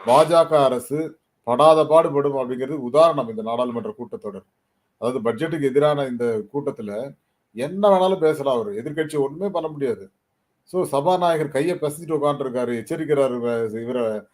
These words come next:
ராகுல் காந்தி. "நீங்க வந்து என்ன அம்பானி, அதானி பேரெல்லாம் சொல்றீங்க, அதெல்லாம் இங்க சொல்லக்கூடாது" அப்படின்னு சொன்ன உடனே, "அப்படியா, சரி, ஏ ஒன், ஏ டூன்னு சொல்றேன்னு" சொல்லி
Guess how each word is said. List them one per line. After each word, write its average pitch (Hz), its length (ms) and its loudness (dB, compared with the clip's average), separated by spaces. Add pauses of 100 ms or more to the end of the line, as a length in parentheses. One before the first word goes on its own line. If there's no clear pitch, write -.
(280)
ராகுல் 143 300 4
காந்தி. 123 260 -2
"நீங்க 123 160 -6
வந்து 156 160 -4
என்ன 160 200 2
அம்பானி, 160 240 2
அதானி 147 280 2
பேரெல்லாம் 147 460 -2
சொல்றீங்க, 123 460 -8 (260)
அதெல்லாம் 147 240 2
இங்க 139 100 0
சொல்லக்கூடாது" 143 680 0
அப்படின்னு 123 180 -6
சொன்ன 120 240 -8
உடனே, 120 280 -6 (340)
"அப்படியா, 131 340 2
சரி, 135 220 0
ஏ 151 120 8
ஒன், 160 180 2
ஏ 135 120 2
டூன்னு 135 260 -2
சொல்றேன்னு" 123 300 -4
சொல்லி 120 500 -8